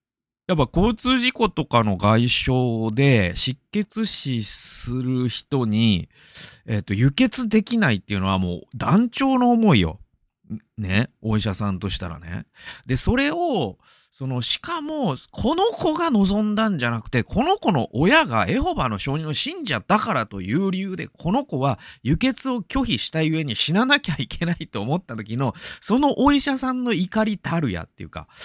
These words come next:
で、そのお医者さんの怒りって、やっぱり僕は、その、天の神の怒りに通じる気がしますよ。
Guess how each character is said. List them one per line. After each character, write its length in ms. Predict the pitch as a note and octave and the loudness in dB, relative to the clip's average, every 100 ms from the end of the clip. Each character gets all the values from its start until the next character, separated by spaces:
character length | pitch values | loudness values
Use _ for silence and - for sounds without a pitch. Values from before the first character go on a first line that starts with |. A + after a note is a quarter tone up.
| - - | -10 -4
で、 80 | F#3+ | -4
そ 140 | C#4 | -2
の 160 | D#4+ C#4+ | -2 0
お 80 | |
医 100 | D#4 | -2
者 140 | F4 F#4 | -2 -6
さ 140 | F4 | -6
ん 100 | D#4+ | -6
の 80 | D#4+ | -6
怒 240 | C#4 D4 | -4 -2
り 100 | C4 | -2
っ 40 | B3 | -4
て、 260 | _ D3+ | _ 0
や 100 | A2+ | 0
っ 80 | C#3+ - | 0 0
ぱ 100 | F#3 | 0
り 80 | A#2+ | 0
僕 320 | G#2 - G3+ | -6 -8 -4
は、 300 | A3+ A2+ - | -2 -2 -6
そ 140 | - | -12
の、 220 | G#2 G2 - _ | -10 -10 -12 _
天 240 | F3+ A3 F3 | -6 -4 -4
の 120 | G2 | -4
神 280 | - D3 A2 | -2 -2 -2
の 100 | F2 | -6
怒 320 | F#2+ - A2 | -10 -6 -4
り 120 | A2 | -2
に 120 | F2+ | -4
通 260 | - A#2 A2+ | -6 -6 -4
じ 200 | A#2+ C#3 | -2 -4
る 80 | - | -6
気 220 | - - | -10 -12
が 80 | C#3 | -10
し 180 | - C#3+ | -12 -12
ま 80 | D3 | -12
す 160 | - | -14
よ。 100 | A#2 | -16